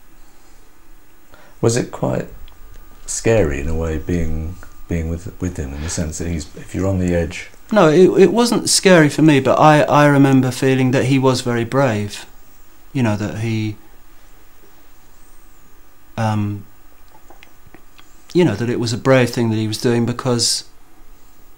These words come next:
Speaker 2: yeah, you, you know, he, he,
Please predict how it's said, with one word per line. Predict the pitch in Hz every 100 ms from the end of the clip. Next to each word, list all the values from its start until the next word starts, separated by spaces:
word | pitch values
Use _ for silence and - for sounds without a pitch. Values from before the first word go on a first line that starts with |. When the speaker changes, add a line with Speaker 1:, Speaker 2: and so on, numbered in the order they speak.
| - - - - - - - - - - - - - - - - - - -
Speaker 2:
yeah, | 226 147
you, | 127
you | 131 123 143
know, | 127
he, | 120 135 120
he, | - 147 147 143